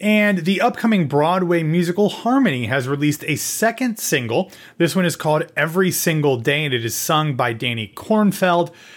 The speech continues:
This, uh, song was, uh, at first a, an exclusive release for Variety, then it popped up in other places. The songwriters, in a statement, Barry Manilow and Bruce Sussman, said, quote,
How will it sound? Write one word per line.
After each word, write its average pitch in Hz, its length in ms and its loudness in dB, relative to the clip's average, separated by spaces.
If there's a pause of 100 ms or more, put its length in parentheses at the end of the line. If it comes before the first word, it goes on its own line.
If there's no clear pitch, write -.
(140)
This, 151 460 0
uh, 143 640 0
song 170 300 0
was, 143 160 0
uh, 143 100 -2 (260)
at 135 160 0
first 226 440 2
a, 147 720 0
an 160 100 -4
exclusive 151 400 0
release 151 240 0
for 139 160 -2
Variety, 135 460 0
then 127 140 -2
it 117 100 -8
popped 127 260 -4
up 113 240 -6
in 127 120 -8
other 113 240 -8
places. 127 580 -4 (440)
The 131 680 -2
songwriters, 147 800 0
in 143 120 -4
a 127 80 -2
statement, 135 380 -4
Barry 120 180 0
Manilow 113 360 -2
and 107 80 -8
Bruce 110 200 -8
Sussman, 165 360 -2
said, 135 260 -2
quote, 139 320 -2